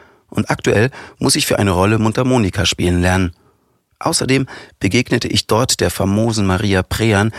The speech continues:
die meine Frau und mich nach Uganda eingeladen hat und deren Run for Africa wir dieses Jahr unterstützen durften. Außerdem Miss Germany, Anne-Kathrin Kosch,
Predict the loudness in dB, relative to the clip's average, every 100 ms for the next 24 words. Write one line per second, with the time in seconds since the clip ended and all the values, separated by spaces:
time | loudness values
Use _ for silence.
0 | -12 -12 -2 2 2 0 0 0 0 -2
1 | -2 -2 -2 -2 -2 -2 0 0 2 2
2 | 2 2 2 2 0 -4 -14 -20 -12 -4
3 | 0 2 2 0 0 0 2 0 -2 0
4 | 0 0 -2 0 -2 -4 -10 -4 0 0
5 | 0 2 0 0 -2 -2 -2 -2 -4 -4
6 | -8 -10 -16 _ _ _ _ _ _ _
7 | -4 -2 0 0 0 0 0 0 0 2
8 | 0 0 -4 -14 -4 0 0 0 -2 -4
9 | -2 -4 -2 -2 -2 -2